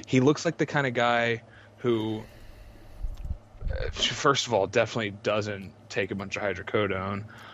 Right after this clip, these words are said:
um, and only, like, he's the guy who, you know, he gets prescribed it by his doctor, um, but then he, like,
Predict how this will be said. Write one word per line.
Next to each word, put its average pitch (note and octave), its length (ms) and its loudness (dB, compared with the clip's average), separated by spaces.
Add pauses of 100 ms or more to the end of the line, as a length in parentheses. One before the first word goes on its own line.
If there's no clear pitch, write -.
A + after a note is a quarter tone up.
(160)
um, G2 300 4
and G2+ 100 2
only, G#2+ 520 4 (160)
like, A2+ 200 4
he's D3 200 8
the B2+ 80 4
guy A2 260 4
who, A2 200 -4
you G2+ 140 -6
know, F#2 140 -6
he G2+ 80 -4
gets G2 200 -6
prescribed G2 540 -2
it A2 200 6
by G2 160 2
his F#2+ 120 -4
doctor, A#2+ 640 0 (440)
um, F#2+ 420 2
but G#2 180 0
then G2 300 2
he, G2 260 -4
like, F#2+ 300 -2